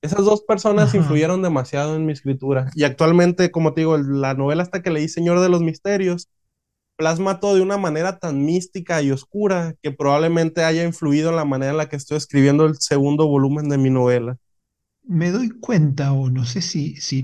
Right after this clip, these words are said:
Speaker 2: es consciente de tu parte, que tenés, este, una, mm,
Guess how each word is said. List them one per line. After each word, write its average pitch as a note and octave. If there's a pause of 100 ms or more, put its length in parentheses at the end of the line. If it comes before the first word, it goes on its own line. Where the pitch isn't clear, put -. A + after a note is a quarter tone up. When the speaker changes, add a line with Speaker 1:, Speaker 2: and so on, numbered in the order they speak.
(120)
Speaker 2:
es A#2+
consciente D3+
de C#3
tu C#3
parte, D#3 (440)
que D#3+
tenés, F#3+
este, F3+
una, E3
mm, C#3